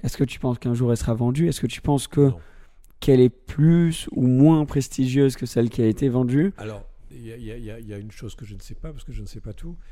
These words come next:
Speaker 2: Sur les deux S L R, il y en a une qui a fait les essais du Grand Prix de Suède.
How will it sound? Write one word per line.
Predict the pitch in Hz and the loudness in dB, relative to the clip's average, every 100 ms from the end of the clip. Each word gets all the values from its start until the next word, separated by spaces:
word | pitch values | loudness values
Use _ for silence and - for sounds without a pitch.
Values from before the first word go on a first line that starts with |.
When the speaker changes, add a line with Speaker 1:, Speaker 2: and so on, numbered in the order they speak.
| - - - - | -18 -18 -18 -16
Speaker 2:
Sur | - 143 | -12 -6
les | 131 113 | -4 -4
deux | 107 196 | -4 -4
S | 160 - | -4 -4
L | 113 | -8
R, | 117 131 180 202 | -8 -10 -10 -12
il | 117 | -12
y | 120 | -10
en | 113 | -8
a | |
une | 117 123 - | -8 -8 -10
qui | - 120 | -12 -10
a | 113 | -10
fait | - 143 147 156 135 | -10 -12 -12 -12 -12
les | 110 120 | -12 -12
essais | - | -14
du | 143 | -16
Grand | 113 127 | -12 -12
Prix | - 110 | -12 -14
de | |
Suède. | - - - | -14 -16 -16